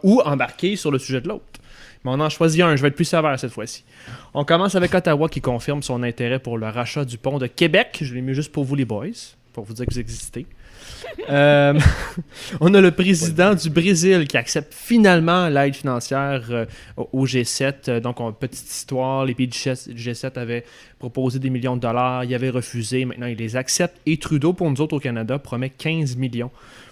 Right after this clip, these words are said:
pour aider, euh, la lutte des feux de forêt en Amazonie. Il y a une centaine de profs, euh, qui restent approuvés pour la rentrée scolaire, euh, en ce moment même au Québec.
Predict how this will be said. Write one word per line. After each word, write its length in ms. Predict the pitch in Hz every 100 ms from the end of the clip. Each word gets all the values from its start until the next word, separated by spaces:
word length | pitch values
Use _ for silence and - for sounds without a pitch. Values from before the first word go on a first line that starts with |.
| -
pour 160 | 123 117
aider, 320 | 113 127 139
euh, 120 | 113 107
la 120 | 107
lutte 220 | 123 120
des 160 | 120 110
feux 180 | - 139
de 40 |
forêt 280 | 117 131 147
en 120 | 156 160 139
Amazonie. 440 | 139 120 101 - - _ - - - _ _ - - -
Il 60 |
y 40 | 139
a 80 | 131
une 100 | 123
centaine 480 | - 156 147 180
de 100 | 139
profs, 680 | 127 - 110 139 - - - - - - _
euh, 340 | 120 120 113 110
qui 180 | - 120
restent 220 | 135 143
approuvés 400 | 127 - 117 139
pour 180 | 139 120
la 100 | 110
rentrée 480 | 117 120 - 135 135
scolaire, 760 | - 117 110 120 120 120 101
euh, 100 | 101 -
en 160 | 131 123
ce 80 | -
moment 320 | 131 131 120
même 380 | 113 110 127 135 -
au 160 | 139
Québec. 600 | - 123 98 135 - -